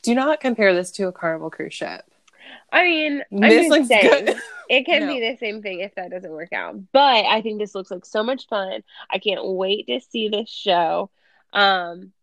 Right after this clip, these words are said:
Speaker 2: yeah,
Speaker 1: It's gonna
Speaker 2: I'm
Speaker 1: be good.
Speaker 2: Yeah, yeah. I think, yeah, I, I'm, I'm really excited about it for sure.
Speaker 1: Hopefully it'll last and it won't be like those other, like, little, I could, I tend to enjoy those little one-off shows that they have and they, like, don't come back.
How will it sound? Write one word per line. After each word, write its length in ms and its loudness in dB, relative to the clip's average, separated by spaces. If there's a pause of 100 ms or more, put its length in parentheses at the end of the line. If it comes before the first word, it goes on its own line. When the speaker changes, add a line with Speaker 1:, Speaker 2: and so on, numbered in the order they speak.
(1200)
Speaker 2:
yeah, 260 -2
Speaker 1:
It's 80 -4
gonna 160 -4
Speaker 2:
I'm 40 -6
Speaker 1:
be 100 -10
good. 300 -8 (240)
Speaker 2:
Yeah, 500 -6
yeah. 240 -10
I 140 -10
think, 160 -12 (180)
yeah, 160 -8
I, 280 -8
I'm, 180 -10
I'm 140 -6
really 220 0
excited 440 -4
about 240 -10
it 100 -14
for 200 -4
sure. 380 -6 (500)
Speaker 1:
Hopefully 420 -2
it'll 220 -2
last 480 -6
and 100 -10
it 60 -14
won't 200 -8
be 140 -8
like 300 -12
those 260 -10
other, 500 -8
like, 300 -10
little, 540 -8 (160)
I 60 -2
could, 260 -2 (220)
I 360 0
tend 340 -4
to 200 0
enjoy 560 0
those 260 -4
little 260 -6
one-off 480 -6
shows 380 -6
that 160 -8
they 140 -8
have 360 -6
and 100 -14
they, 120 -10
like, 240 -10
don't 320 -6
come 140 -6
back. 400 -12